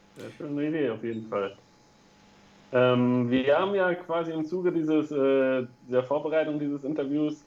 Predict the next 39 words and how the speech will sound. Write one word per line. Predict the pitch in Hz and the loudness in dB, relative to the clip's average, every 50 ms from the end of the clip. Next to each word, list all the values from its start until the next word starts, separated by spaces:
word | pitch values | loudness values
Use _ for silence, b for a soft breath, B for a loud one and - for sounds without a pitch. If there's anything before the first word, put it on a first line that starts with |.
| B B B B _ | B B B B _
haben | 131 139 | -2 2
wir | 143 139 139 | 2 4 4
in | 135 | 4
den | 131 131 127 | 4 2 2
Social | 131 147 147 143 - 135 | 0 0 -2 0 0 0
Media, | 135 139 147 156 147 143 143 143 143 - 107 131 131 131 131 131 131 | 2 2 4 4 4 4 4 4 2 2 4 4 4 6 4 4 2
äh, | 123 117 117 | 0 -2 -2
Welten, | 120 131 143 147 147 - 143 147 139 135 | 0 0 0 0 0 -2 -2 0 0 0
habe | 123 117 135 | 0 -2 -2
ich | 131 135 | -2 -2
aufgerufen | 135 135 - - 127 120 131 139 135 135 139 127 | -2 -2 -2 -8 -6 -4 -2 -2 0 0 0 0
oder | 120 113 113 113 | 2 2 2 2
haben | 117 120 123 | 2 0 2
wir | 131 135 131 | 2 4 2
aufgerufen, | 131 131 - 127 120 127 127 127 135 127 123 127 B B B B B _ | 2 0 -4 -6 -6 -6 -4 -2 -2 -2 -2 -4 B B B B B _
dass | 123 131 127 - | 0 0 2 2
die | 143 139 139 143 139 135 | 0 2 2 2 0 -2
Zuschauer | - - 226 226 - 156 143 143 143 147 147 151 - 135 | -2 -4 -4 0 2 2 2 4 2 2 2 0 0 0
oder | 131 123 123 127 127 123 120 120 - - 107 123 - _ | 2 4 4 4 4 2 0 -6 -12 -18 -18 -18 -6 _
Follower | 170 175 180 143 127 123 120 123 | -2 -2 0 2 2 2 0 -2
uns | 123 123 123 | -6 -8 -8
ein | 127 127 127 123 | -8 -8 -8 -4
paar | 127 135 127 123 123 - | -2 -2 -2 -2 -2 -4
Fragen | 151 151 165 160 135 - | -4 -2 -2 -4 -6 -4
stellen | - 120 117 120 117 | -4 -4 -2 -2 -4
können, | 117 - 123 127 135 156 180 - B B B B B B B _ _ | -4 -4 -2 -2 -2 -4 -6 -10 B B B B B B B _ _
äh, | - 127 127 127 127 | -2 0 2 2 0
zu | 127 - 123 | -2 -4 0
deinem | 123 127 127 127 127 | 0 2 2 2 0
Thema. | 135 139 143 151 151 143 | 0 -2 0 0 -2 0
Und | 120 127 127 | -2 0 0
da | 120 123 | 0 0
würde | 123 143 156 160 | 2 0 0 0
ich | 151 156 | -2 -2
mir | 151 139 139 135 | -2 0 0 0
gerne | 127 127 139 143 156 156 160 156 151 147 139 135 | 0 0 0 0 0 0 2 0 0 0 -2 -4
direkt | 135 131 147 151 - | -2 -2 -2 -2 -2
mal | 170 151 139 | 0 0 2
loslegen, | 147 175 196 - 202 190 196 208 220 262 | 2 0 0 0 0 2 2 2 0 -2